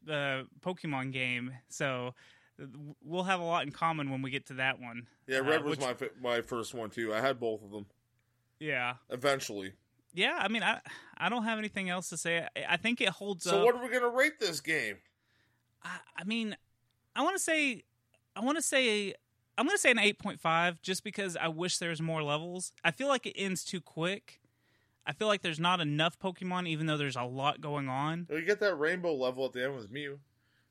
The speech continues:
Speaker 1: Yeah, but again, I just, I would, I would have trade-, traded that in for, like, three small levels
Speaker 2: Yeah.
Speaker 1: or something.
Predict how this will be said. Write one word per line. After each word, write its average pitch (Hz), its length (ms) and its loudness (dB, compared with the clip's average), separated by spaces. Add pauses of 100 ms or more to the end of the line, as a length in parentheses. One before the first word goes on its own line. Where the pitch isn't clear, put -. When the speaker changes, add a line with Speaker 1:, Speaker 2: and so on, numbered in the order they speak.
(240)
Speaker 1:
Yeah, 226 580 0 (1120)
but 185 320 -2 (460)
again, 196 320 0
I 160 80 2
just, 175 280 -6 (380)
I 196 80 4
would, 226 220 4
I 190 100 4
would 208 120 -2
have 175 100 -2
trade-, 190 360 0 (340)
traded 190 320 0
that 165 180 4
in 147 280 0
for, 139 260 -6
like, 131 300 -2 (180)
three 143 680 -6 (680)
small 151 520 -2
levels 117 640 -6
Speaker 2:
Yeah. 135 220 8
Speaker 1:
or 110 40 4
something. 135 480 -4